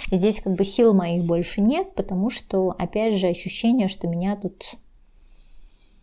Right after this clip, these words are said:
ну, как сказать, насильно, что ли, наверное, помещают в зависимое, да, такое положение, потому что пятёрка кубков — это может быть затяжная депрессия, кстати, да.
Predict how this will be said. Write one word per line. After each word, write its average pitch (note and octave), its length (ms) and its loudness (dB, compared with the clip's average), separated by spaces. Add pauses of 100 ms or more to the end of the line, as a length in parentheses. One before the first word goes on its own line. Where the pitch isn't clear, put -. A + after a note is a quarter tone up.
(760)
ну, C#4+ 260 4
как B3+ 160 4
сказать, A3 340 4
насильно, E4+ 580 6
что - 200 0
ли, G3+ 100 8
наверное, G3+ 340 8
помещают A3 580 6
в D#3+ 40 2
зависимое, F3+ 680 2
да, A#3+ 160 -2
такое G3 300 0
положение, G3+ 760 4
потому F#3 340 2
что - 200 -2
пятёрка F#3 540 0
кубков — - 540 0
это F#3+ 140 -2
может F#3 260 2
быть D#3 120 -2
затяжная A3 500 2
депрессия, E3 680 -2
кстати, - 580 -8
да. A3 200 -2